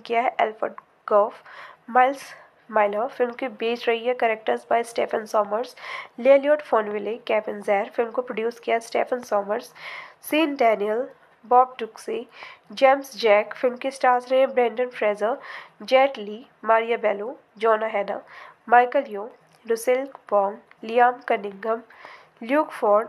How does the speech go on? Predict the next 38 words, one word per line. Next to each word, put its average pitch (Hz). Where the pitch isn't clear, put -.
इजाबेल 247
लियोंग। 208
फिल्म 240
को 277
सिनेमेटोग्राफी 240
दी 240
है 269
सिमोन 247
ड्यूगन। 214
फिल्म 226
को 226
एडिट 214
किया 220
है 233
जॉन 247
नेग्रोन, 208
केली 277
मैस्ट्यूम्यूटो। 226
फिल्म 277
को 320
म्यूजिक 254
दिया 247
है 262
रैंडी 233
एडलमैन। 208
फिल्म 247
की 247
प्रोडक्शन 240
कंपनी 240
रही 240
है 262
यूनिवर्सल 233
पिक्चर्स, 220
क्रिएटिविटी 220
मीडिया, 208
द 277
सोमर्स 262
कंपनी, 220